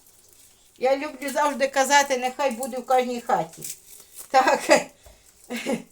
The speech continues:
Томат Адель, якась сливка, теж треба для закрутки. М, ще одна капуста, димерська.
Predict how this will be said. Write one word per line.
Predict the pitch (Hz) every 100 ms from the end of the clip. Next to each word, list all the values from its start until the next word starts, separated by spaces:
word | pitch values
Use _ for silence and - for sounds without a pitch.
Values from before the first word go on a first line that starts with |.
| _ _ _ _ _ -
Томат | - 254 320 370
Адель, | - 262 233 269 233
якась | 165 220 - 302 302 -
сливка, | - 277 294 247 180 175
теж | 165 285 277 262 185 277
треба | 277 247 247
для | 233 254
закрутки. | 262 262 302 302 - - 165 - _ _ 202 _ _ _ - _ _ -
М, | 214 208 214 214 190
ще | - 330 339
одна | 302 247 240
капуста, | 240 226 - 196 175 - 160
димерська. | 170 269 285 247 190 - - 170 156